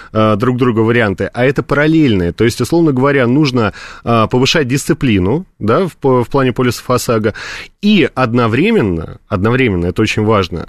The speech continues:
э, делать из осаго настоящее нормальное страхование. Потому что сейчас вот с этими коэффициентами мощности, коэффициентами территории, э, с, э, вот этими нищенскими возмещениями,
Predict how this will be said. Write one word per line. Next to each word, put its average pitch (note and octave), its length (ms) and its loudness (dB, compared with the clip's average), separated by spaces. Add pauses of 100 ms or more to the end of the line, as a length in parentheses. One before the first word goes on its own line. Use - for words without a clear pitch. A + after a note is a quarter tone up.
(120)
э, G#2+ 340 0
делать C3+ 520 0
из C#3 320 -2
осаго D3+ 500 0
настоящее A#2 720 0
нормальное G#2 480 0
страхование. G#2+ 600 0 (340)
Потому D3 260 0
что D3 140 0
сейчас F#3 500 0
вот A#2 120 -2
с - 40 -2
этими A#2 260 0
коэффициентами D3+ 580 0
мощности, A2+ 600 0
коэффициентами C3 600 0
территории, B2+ 800 2 (360)
э, A2 340 2
с, - 300 -8
э, B2 760 2
вот A2+ 160 -2
этими B2+ 240 0
нищенскими B2 760 2
возмещениями, A2+ 960 0